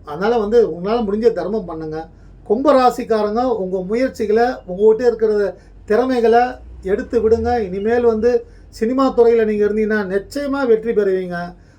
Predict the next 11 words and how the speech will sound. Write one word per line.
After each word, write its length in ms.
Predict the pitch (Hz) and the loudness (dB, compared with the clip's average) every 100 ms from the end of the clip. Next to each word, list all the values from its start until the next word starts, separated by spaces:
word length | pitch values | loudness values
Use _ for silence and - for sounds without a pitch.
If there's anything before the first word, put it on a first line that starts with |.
| _ | _
அல்லது 580 | 208 233 233 233 220 - | 0 2 6 4 4 -4
திருமணம் 600 | 240 294 302 302 285 269 - - - | -4 -2 -2 -2 -4 -12 -20 -20 -18
நடக்க 320 | 208 233 240 | -6 -4 0
வேண்டும் 300 | 233 220 220 | 0 2 -2
என்று 500 | 208 202 220 220 - - _ _ | -4 0 4 4 2 -8 _ _
இயக்கத்தில் 500 | 196 214 233 - 208 | -6 -2 -4 -2 -4
இருந்தால் 520 | 190 180 196 247 262 _ _ | -4 -8 -6 -6 -6 _ _
அந்த 200 | _ 214 | _ -10
திருமண 400 | 202 226 262 285 | -8 -6 -6 -6
பாக்கியம் 420 | 233 220 196 208 180 | -4 -2 -2 -6 -8
உண்டாகும். 560 | 180 180 170 156 160 | -6 -4 -4 -6 -14